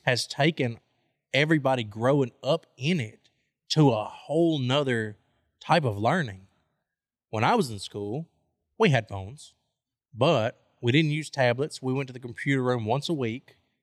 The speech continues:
Uh, we hand wrote our essays. We didn't Google shit. We had to look it up on page such and such for the test.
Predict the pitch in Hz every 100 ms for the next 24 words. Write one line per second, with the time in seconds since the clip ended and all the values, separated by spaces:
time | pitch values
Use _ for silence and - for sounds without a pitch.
0 | _ _ - 107 104 104 101 - _ _
1 | 120 113 - 131 143 139 139 151 151 127
2 | 107 - 107 101 104 135 - - _ _
3 | _ _ _ 117 123 143 131 113 139 139
4 | 123 107 - 110 135 135 127 123 131 143
5 | 127 131 123 120 135 135 131 - 131 117
6 | 104 - 107 107 139 - 123 123 - 110
7 | 104 127 -